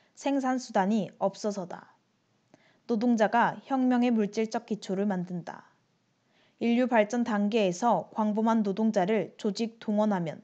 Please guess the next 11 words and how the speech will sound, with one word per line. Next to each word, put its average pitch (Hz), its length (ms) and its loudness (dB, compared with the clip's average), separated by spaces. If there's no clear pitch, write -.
혁명에 208 640 -2
승리할 208 560 -2
것이다. - 420 -12
막스는 214 600 0
소자영업자도 214 1120 -2
노동자의 196 760 0
동맹이 202 440 0
될 196 180 0
수 180 160 -8
있다고 190 380 -6
했다. 196 420 -12